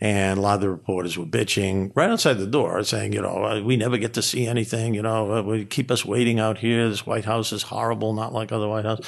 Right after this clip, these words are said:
And Helen s-, basically yelled at him, "Stop complaining. What are you people talking about? Don't you get it yet?" And they said, "What?" And they said, she said, "Ninety, no, you know,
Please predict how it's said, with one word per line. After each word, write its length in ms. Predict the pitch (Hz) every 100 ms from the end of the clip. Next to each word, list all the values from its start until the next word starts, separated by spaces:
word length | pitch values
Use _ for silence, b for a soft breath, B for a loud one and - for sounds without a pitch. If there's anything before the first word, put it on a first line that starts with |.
| B B B B
And 140 | 101
Helen 320 | 101 131 127 101
s-, 220 | - - 113 107 117 110
basically 340 | 143 156 90
yelled 340 | 95 120 147
at 60 | 87
him, 140 | 87
"Stop 440 | 85 - - 165 -
complaining. 600 | 147 - 160 127 127 98
What 120 | 135
are 60 | 160
you 100 | 143
people 320 | 147 - 135
talking 320 | - 147 147
about? 280 | 123 110 -
Don't 300 | 175 - -
you 80 | 156
get 300 | 101 120 160
it 140 | -
yet?" 220 | 156 156 B B B B B
And 100 | 107
they 40 |
said, 160 | - -
"What?" 260 | 180 147 - B B B
And 100 | 104
they 40 |
said, 240 | 110 117 -
she 120 | 117
said, 260 | 120 101 - B B B B
"Ninety, 560 | - 113 185 190 175 151 -
no, 220 | 131 -
you 160 | 143
know, 120 | 131